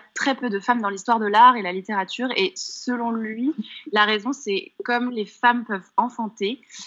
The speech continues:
elles ont autre chose à faire que de créer des œuvres d'art ou littéraires parce qu'elles sont satisfaites par le fait de créer des enfants. Donc, il est important aussi de comprendre qu'à partir de chiffres, on peut dire n'importe quoi.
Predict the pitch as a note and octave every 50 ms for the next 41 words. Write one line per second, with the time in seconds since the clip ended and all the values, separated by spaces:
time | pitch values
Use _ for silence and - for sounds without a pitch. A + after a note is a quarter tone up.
0 | - - - - - F#3 G#3 G#3 G3 F#3 G3+ A#3 B3 - - - C#4 C4+ - -
1 | B3+ A#3 - B3+ B3 A3+ G#3+ G#3 - B3 C4+ C4+ - - F#3+ E3+ F3+ - - A#3+
2 | B3 A#3+ G3+ F#3+ F#3+ G3+ G3+ F#3+ F#3+ G3 F3+ G#3 A3+ A3+ G#3+ G3 F#3 E3+ - F#3+
3 | F3+ F#3 G#3 B3 B3+ - - - G3 F#3+ F#3+ - G#3+ G3+ F#3+ - - - B3+ B3+
4 | C4 C4 B3 - - B3+ B3+ A#3 G#3 - - B3 B3+ B3+ - G#3+ F#3 F#3 - A#3
5 | G#3 G3 F#3+ - - A#3 A3 G3+ G3+ F#3 G3 F#3 - - G3 - _ _ - -
6 | - - - - - G#3 F#3+ G#3+ A3 A3 G#3+ - - G#3+ A3 G#3+ A3 G#3+ C4 B3
7 | - - C4+ B3+ - D4 A#3 - - A#3+ G#3 - - C4 C4+ C#4 B3+ G#3 - G3+
8 | G#3 - - - C4+ C4 B3+ G#3+ G3+ F#3+ G3+ - - - C#4 D4+ - - - -
9 | - G#3 G3+ - G#3+ F#3 F3+ F#3+ F3+ G3 A3+ A#3+ - G#3+ - - F#3+ - - -